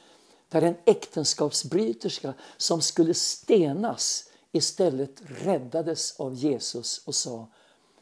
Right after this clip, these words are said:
"Jag dömer dig inte. Gå och synda inte härefter." Och så avvisade Jesus dem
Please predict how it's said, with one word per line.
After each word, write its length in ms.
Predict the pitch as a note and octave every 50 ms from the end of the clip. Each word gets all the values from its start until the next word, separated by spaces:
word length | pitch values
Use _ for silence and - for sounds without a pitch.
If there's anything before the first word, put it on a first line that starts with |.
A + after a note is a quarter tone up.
| _ _ _ _ _ _ -
"Jag 140 | - C#3 C3
dömer 380 | C3 D#3 F#3 F3 E3+ E3+ F#3
dig 100 | G3+ F#3
inte. 340 | F3 D#3+ A#2 G#2 _ - C#3 B2+ - _ _ _ _ _ _ _ _ _ _ _ _ _ _ _ _ -
Gå 300 | C#3+ - D#3+ F3+ F3+ F3
och 220 | - - E3 D3
synda 420 | - - F3+ E3 C#3+ B2+ B2+ D3
inte 260 | D3+ C#3+ B2+ - - C3
härefter." 680 | C3 C#3 B2+ B2+ A#2+ A#2 - - - - - - - _ _ _ _ _ _ _ _ _ _ _
Och 260 | _ _ - - C3
så 200 | - - D#3 D#3 - - _ -
avvisade 1120 | - A3+ G#3 F#3+ F3 C#3+ A#2+ A#2 C3+ A2 A#2+ A#2 B2 G#3+ A3+ G3 - - - E3+ D#3 D3
Jesus 640 | D3 C#3+ D3+ C3 A#2 - - - C3 A2+ - - - _ _ _ - - _ _ _
dem 460 | - B2 D#3 D3 C3+ C3 C3 A#2+